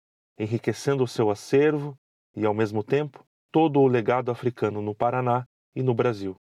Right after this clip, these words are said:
Com a exposição de objetos de heranças culturais tão distintas, encontramos aqui um importante ponto em comum. Dentro do museu, essas artes são elevadas a uma mesma plataforma artística,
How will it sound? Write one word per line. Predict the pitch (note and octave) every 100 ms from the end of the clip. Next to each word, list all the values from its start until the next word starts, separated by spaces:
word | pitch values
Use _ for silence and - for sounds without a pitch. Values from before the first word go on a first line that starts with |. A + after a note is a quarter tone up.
| _ _ _ _ _ _
Com | - E3
a |
exposição | E3+ - B2+ A2 - C#3
de | B2+
objetos | G#2+ G2+ G#2+ A#2+ - G2+
de | G2 G#2
heranças | G#2+ A#2 A#2 -
culturais | G#2 - G#2+ G#2+ -
tão | D3+ D#3
distintas, | A#2 - - C3 B2 G#2 - _ _
encontramos | A#2 A#2 B2+ D3 D3+ B2+
aqui | B2 - D#3
um | C#3
importante | B2 B2+ A#2 D3 D3 C#3
ponto | - B2+ B2
em | B2+
comum. | B2+ C3 A2 F#2+ - _ _ _
Dentro | A#2+ C3+ B2
do | A2
museu, | G#2 G2 A2+ B2 A#2+ _ _ _ _ _
essas | - A#2+ B2+ A2
artes | C3 C3 -
são | A#2+ - B2+
elevadas | A#2+ A2+ G#2 B2+ A#2+ A2
a | A#2+
uma | A#2
mesma | A2 B2+ C#3 C3+
plataforma | B2+ C3+ B2 C3 - A#2+ A2+
artística, | A#2 - G#2+ G2+ - - G#2